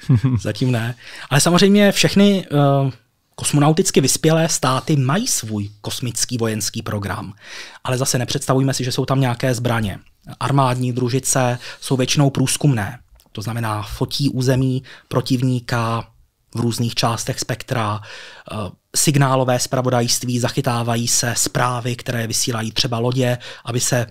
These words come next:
Speaker 2: mohly zaměřit na, eh, ploše oceánu a tak podobně. Komunikační družice, armáda potřebuje své vlastní vyhrazené frekvence, kódované, aby se to nedalo nabourat. Stejně tak, eh,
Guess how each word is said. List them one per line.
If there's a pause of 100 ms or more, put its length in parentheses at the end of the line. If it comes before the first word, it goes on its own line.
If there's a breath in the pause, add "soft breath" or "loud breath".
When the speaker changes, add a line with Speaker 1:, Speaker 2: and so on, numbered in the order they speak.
Speaker 2:
mohly
zaměřit
na, (400 loud breath)
eh, (1400)
ploše
oceánu
a
tak
podobně. (440 loud breath)
Komunikační
družice, (100)
armáda
potřebuje
své
vlastní
vyhrazené
frekvence,
kódované, (380 loud breath)
aby (140)
se
to
nedalo
nabourat. (260 loud breath)
Stejně
tak,
eh,